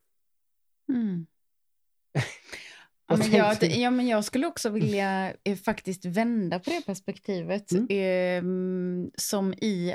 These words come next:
Speaker 1: att många gånger så kan jag också se att vi nästan har fått ta situationen åt andra hållet.
Speaker 2: Mm.
Speaker 1: Att vi tittar på våra intima möten där vi från start har mött varandra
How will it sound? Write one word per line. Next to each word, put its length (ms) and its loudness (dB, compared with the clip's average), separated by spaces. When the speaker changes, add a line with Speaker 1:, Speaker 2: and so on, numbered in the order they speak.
Speaker 1:
att 540 -6
många 420 2
gånger 360 0
så 480 -2
kan 180 -2
jag 140 -2
också 220 -4
se 380 -4
att 140 -4
vi 300 0
nästan 400 -2
har 300 0
fått 400 -8
ta 220 2
situationen 680 -2
åt 200 -4
andra 400 -2
hållet. 400 -2
Speaker 2:
Mm. 200 -2
Speaker 1:
Att 160 0
vi 240 0
tittar 540 -6
på 160 -2
våra 540 0
intima 640 0
möten 680 0
där 200 0
vi 520 0
från 420 -2
start 480 -4
har 120 -4
mött 380 -4
varandra 640 -2